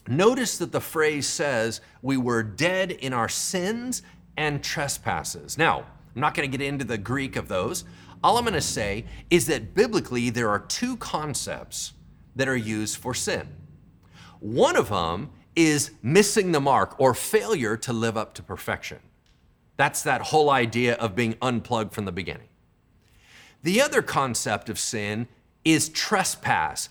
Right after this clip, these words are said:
where, like, you would walk up and see a sign on a fence and it says, "No trespassing,"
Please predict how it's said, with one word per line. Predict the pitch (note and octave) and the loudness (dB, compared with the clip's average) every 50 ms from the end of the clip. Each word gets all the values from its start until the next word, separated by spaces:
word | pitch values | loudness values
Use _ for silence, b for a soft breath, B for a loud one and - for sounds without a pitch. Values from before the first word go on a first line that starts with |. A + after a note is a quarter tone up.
| B B B | B B B
where, | C3+ E3 E3+ D3+ D3 C#3+ B2+ | 4 6 8 10 8 8 6
like, | B2+ D3 C#3+ B2 - | 6 2 2 2 0
you | D#3 F3+ G3+ | -2 0 4
would | F3+ F3 D#3 C3 | 4 6 4 4
walk | A#2+ C3+ D#3+ E3+ E3+ - F3 | 4 4 4 4 4 4 4
up | D#3+ D#3 D3+ C#3+ - - | 2 4 2 2 0 -2
and | C3+ - | -2 -2
see | - - - G3 D3+ | -2 -2 -2 -2 -2
a | A#2 | -2
sign | - - - F#3+ E3+ F#3 E3+ E3+ | -2 -2 -2 0 0 0 0 0
on | C3+ C3+ C3+ B2 | 0 0 0 -2
a | |
fence | A2 - - F#3 E3+ E3 E3 D#3+ - | -2 -2 0 0 0 0 0 -2 -4
and | - C#3 | -6 -6
it | B2+ - | -4 -4
says, | - C#3+ A#2+ G2 F#2 | -2 -2 -2 -2 -2
"No | A#2 B2 C3+ D#3+ E3+ F3 F#3 F#3 F3+ | -2 2 6 6 6 6 6 4 2
trespassing," | F3 - - - E3+ D3+ - - - C3+ B2 A2 - - B2 A2 A2+ | 0 -2 -4 -2 -2 -2 -2 -2 0 2 2 2 2 0 0 -2 -4